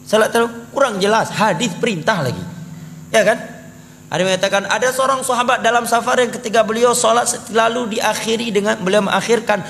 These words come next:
rakaat salat tersebut dengan surat Qul Huwallahu Ahad Al-Ikhlas dalam, di medan, dalam sebuah medan perang. Sampai-sampai sahabat pulang melapor kepada Nabi, "Wahai Rasulullah, si fulan ini, amir kami ini, dan ru kami ini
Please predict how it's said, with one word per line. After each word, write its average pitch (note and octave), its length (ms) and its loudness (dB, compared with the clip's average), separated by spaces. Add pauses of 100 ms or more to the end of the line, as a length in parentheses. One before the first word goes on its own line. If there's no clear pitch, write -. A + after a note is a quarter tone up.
(180)
rakaat G3 800 -2
salat G#3 320 0
tersebut G#3 480 0
dengan F#3 240 0
surat F#3+ 480 0
Qul F#3 240 -4
Huwallahu D#3+ 800 2
Ahad D3 400 -2
Al-Ikhlas - 720 -8 (240)
dalam, E3+ 560 -2
di D3 80 -2
medan, C#3+ 320 -2 (320)
dalam D3+ 240 0
sebuah E3+ 480 0
medan D#3 320 0
perang. A2 400 -8 (600)
Sampai-sampai D#3 560 -2
sahabat D#3 480 -2
pulang E3+ 400 -2
melapor D3+ 640 -2
kepada C#3+ 240 0
Nabi, C3 160 -6
"Wahai D3+ 240 -2
Rasulullah, D#3 400 -4
si D#3 160 -10
fulan D3 240 0
ini, D#3+ 240 -4
amir D3+ 400 -2
kami C#3+ 320 -4
ini, D#3+ 160 -4
dan D3+ 240 0
ru D#3+ 160 -4
kami D3+ 400 0
ini F3 320 0